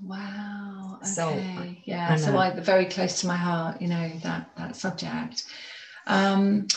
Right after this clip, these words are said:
Speaker 1: so it makes sense to you that the, and, and that's not to say, you know, that when we do this healing, you won't feel love for them or want to help them or want to, you know, be part of their life.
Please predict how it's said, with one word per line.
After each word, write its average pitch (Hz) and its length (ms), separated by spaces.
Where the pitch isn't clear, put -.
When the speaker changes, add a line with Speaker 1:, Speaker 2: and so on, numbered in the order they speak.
Speaker 1:
so 220 680
it 226 160
makes 247 280
sense 220 360
to 190 80
you 175 160
that 180 480
the, 175 680
and, 196 160
and 214 160
that's 226 220
not 247 160
to 233 100
say, 208 360
you 190 100
know, 185 240
that 180 300
when 185 120
we 185 120
do 185 180
this 180 220
healing, 175 400
you 175 100
won't 165 240
feel 214 680
love 196 400
for 208 80
them 190 440
or 160 340
want 196 220
to 233 120
help 196 400
them 190 480
or 165 120
want 190 260
to, 180 360
you 185 80
know, 175 220
be 185 140
part 175 260
of - 40
their 190 140
life. 175 300